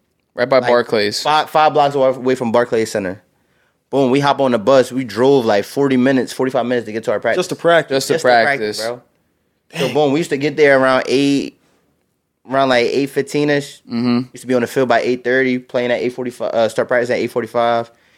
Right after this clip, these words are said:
Speaker 2: and we'd be off the field by, like, ten fifteen.
Speaker 1: Yep. Back on the bus. Back another, you know, at that time, the traffic was crazy. Back on the bus, back to the dorm. They gotta get ready. If we could fit a meeting in on some days, we fit a meeting.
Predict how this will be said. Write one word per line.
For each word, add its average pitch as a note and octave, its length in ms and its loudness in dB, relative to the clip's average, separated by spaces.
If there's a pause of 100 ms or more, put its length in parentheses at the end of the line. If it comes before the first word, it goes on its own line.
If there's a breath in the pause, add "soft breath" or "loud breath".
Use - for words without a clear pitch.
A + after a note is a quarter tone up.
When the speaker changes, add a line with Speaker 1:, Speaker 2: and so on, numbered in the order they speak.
(100)
Speaker 2:
and G#2 100 -8
we'd A2 140 0
be A#2 100 2
off A2+ 140 2
the F#2+ 60 -12
field B2 260 -2
by, G2+ 100 0
like, G2 360 -2
ten A#2 200 -8
fifteen. A2 460 -12 (460)
Speaker 1:
Yep. - 220 0 (420)
Back B2 200 2
on B2 100 0
the A#2 60 0
bus. A#2+ 500 2 (560)
Back A#2+ 480 -2
another, B2 420 4
you A#2 80 -2
know, A2+ 160 2
at A2+ 140 0
that B2 180 2
time, A#2+ 240 0
the A2 80 0
traffic A#2 400 0
was A#2 140 -4
crazy. B2 560 0 (300 loud breath)
Back B2 200 2
on B2+ 80 0
the B2 80 0
bus, A#2+ 240 2
back A#2+ 240 0
to B2 60 -6
the A#2 60 -2
dorm. A#2 240 0
They B2+ 120 4
gotta A#2 200 4
get G#2+ 180 -2
ready. C3+ 360 2 (280 soft breath)
If - 180 -2
we C#3+ 80 0
could B2+ 140 -2
fit E3 200 2
a D#3 40 2
meeting D3+ 340 0
in D3 120 2
on C#3+ 120 4
some C#3 200 2
days, C3+ 160 2
we B2+ 80 0
fit C3 160 2
a C3 40 4
meeting. C#3 380 2